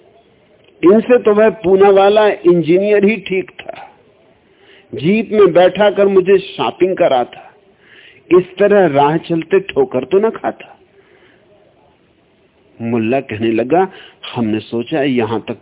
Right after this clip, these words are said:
तो गनीमत है, लेकिन अगर रात में सोते वक्त इसे फिर पूना वाले की याद आई तो कैसे निभेगी? यंत्र खतरनाक है, और यह भी एक इत्तेफाक है कि हमको मिला है,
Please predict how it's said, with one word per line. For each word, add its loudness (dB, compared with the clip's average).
तो -2
गनीमत 0
है, -20
लेकिन 0
अगर -2
रात -2
में 2
सोते -6
वक्त -2
इसे -6
फिर 2
पूना 0
वाले 0
की 0
याद 0
आई -2
तो -6
कैसे -2
निभेगी? -2
यंत्र 2
खतरनाक 2
है, -18
और 4
यह 4
भी 0
एक 6
इत्तेफाक -2
है 2
कि -2
हमको 2
मिला 2
है, -18